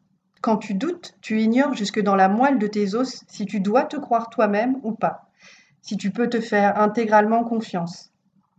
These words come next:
Tu ne sais pas si tu peux te permettre de t'appuyer sur toi-même, de t'écouter et de suivre solidement ce que tu penses, ce que ton cœur te dit et ce que tu as envie de faire.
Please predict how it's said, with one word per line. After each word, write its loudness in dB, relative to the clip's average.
Tu -6
ne -2
sais -4
pas 0
si -14
tu -6
peux -2
te -2
permettre 2
de 0
t'appuyer -2
sur -8
toi-même, 0
de 0
t'écouter -4
et 0
de 2
suivre 0
solidement 0
ce -6
que -2
tu -6
penses, -6
ce -12
que -6
ton -4
cœur -10
te -4
dit -6
et -4
ce -4
que -2
tu -2
as 2
envie -2
de -8
faire. -14